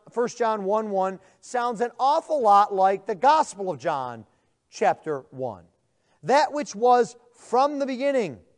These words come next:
which we have heard, which we have seen with our eyes, which we looked upon and have touched with our hands concerning the word of life."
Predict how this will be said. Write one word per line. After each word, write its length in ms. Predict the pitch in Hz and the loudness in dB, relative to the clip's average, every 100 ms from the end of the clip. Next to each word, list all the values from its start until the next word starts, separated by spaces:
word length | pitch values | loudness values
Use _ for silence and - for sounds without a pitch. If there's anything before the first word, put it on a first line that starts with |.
| _ _ _ _ | _ _ _ _
which 280 | 151 240 - | -8 -8 -8
we 120 | 254 | -4
have 140 | 240 185 | -4 0
heard, 420 | 247 247 220 160 | 4 6 4 0
which 180 | 247 226 | -8 -6
we 120 | 233 | -4
have 120 | 202 | -4
seen 260 | - 277 262 | -6 -8 -4
with 140 | 240 | 0
our 140 | 214 214 | 2 2
eyes, 420 | 240 233 214 - _ | 2 0 -4 -8 _
which 220 | - 202 202 | -16 -14 -8
we 80 | |
looked 280 | 214 294 302 | -2 -2 -2
upon 460 | - 202 170 160 143 _ - | -6 -2 0 -2 -6 _ -10
and 120 | 170 | -8
have 160 | 156 | -8
touched 340 | - 262 247 - | 0 0 0 -4
with 140 | 208 | 0
our 160 | 180 180 | 2 0
hands 360 | 208 196 170 | -4 -6 -8
concerning 840 | - 160 - 247 240 208 160 147 143 _ _ | -12 -18 -6 -2 -2 -2 -6 -10 -14 _ _
the 100 | 180 | -6
word 320 | 175 196 196 | -2 0 0
of 100 | 170 | -2
life." 300 | 170 170 139 | 0 0 0